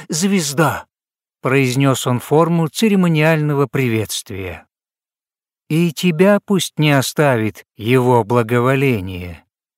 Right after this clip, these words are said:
благожелательно кивнула Ада. "Поднимись, лорд.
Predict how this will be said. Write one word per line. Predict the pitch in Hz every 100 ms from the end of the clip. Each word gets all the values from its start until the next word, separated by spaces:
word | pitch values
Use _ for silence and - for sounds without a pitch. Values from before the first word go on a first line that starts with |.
| _ _
благожелательно | 113 123 117 117 120 131 147 135 135
кивнула | 127 131 120 131 123 123 -
Ада. | 123 104 95 85 - _ _ _ _ _
"Поднимись, | 143 131 147 165 208 202 -
лорд. | 117 117 104 - -